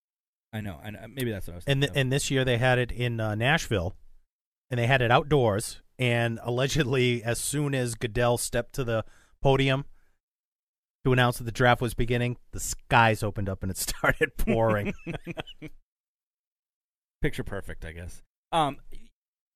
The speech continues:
Speaker 1: that was the only thing I watched. That was the only thing I cared about, really, was, was
Speaker 2: Who was
Speaker 1: if
Speaker 2: the first pick?
Speaker 1: Yeah, 'cause outside of that, I don't. And then the Patriots don't pick until thirty-two.
Speaker 2: Thirty-second.
Speaker 1: And there's, like, there's usually a really good chance that they're not even gonna take that
Speaker 2: Yeah.
Speaker 1: pick anyway.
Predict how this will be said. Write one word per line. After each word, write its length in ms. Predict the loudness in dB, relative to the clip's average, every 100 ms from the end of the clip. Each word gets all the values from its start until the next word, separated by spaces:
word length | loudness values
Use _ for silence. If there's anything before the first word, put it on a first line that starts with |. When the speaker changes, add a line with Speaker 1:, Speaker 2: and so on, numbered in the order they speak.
| _ _ _ _ _ _ _ _ _ -2
Speaker 1:
that 100 | -2
was 100 | 0
the 60 |
only 120 | 0 0
thing 140 | -2
I 60 | -2
watched. 220 | -2 -4
That 60 |
was 60 | -4
the 60 | -6
only 80 | -6
thing 120 | -6
I 60 |
cared 220 | -4 -2 -2
about, 220 | -4 -2
really, 240 | -2 0
was, 260 | -2 -6 -6
was 320 | -6 -6 -8 -16 -20 -8 -2
Speaker 2:
Who 60 |
was 100 | -2
Speaker 1:
if 20 | -2
Speaker 2:
the 60 |
first 240 | -4 -4 0
pick? 140 | 0
Speaker 1:
Yeah, 220 | 0 -2 -8 -14 -4
'cause 120 | 0
outside 280 | 0 0 0
of 60 | 0
that, 140 | 0
I 60 | -2
don't. 160 | -6 -10 -12 -6
And 160 | -4
then 160 | -4 -8 -14 -20 _
the 60 | 2
Patriots 360 | 2 2 -2
don't 200 | -2 -2
pick 300 | -2 -4 -8 -18 -16 -10
until 520 | -6 -4 -2 -4 -6 -14 _ _ _ _ -2
thirty-two. 420 | 0 2 2 2
Speaker 2:
Thirty-second. 320 | 4 2 -2 -8 -18 -20 _ _ _ _ _ _
Speaker 1:
And 240 | -2 0 0
there's, 180 | 0
like, 200 | 0 -2
there's 220 | -2 -2 0
usually 320 | -2 -2 -6
a 60 |
really 340 | -4 -2 -2 -2
good 220 | -6 -8
chance 260 | -6 -8 -8
that 80 | -12
they're 100 | -8
not 180 | -8
even 120 | -8 -10
gonna 120 | -6
take 200 | -6 -4
that 120 | 0
Speaker 2:
Yeah. 120 | 2
Speaker 1:
pick 140 | 2 -2
anyway. 340 | -6 -4 -4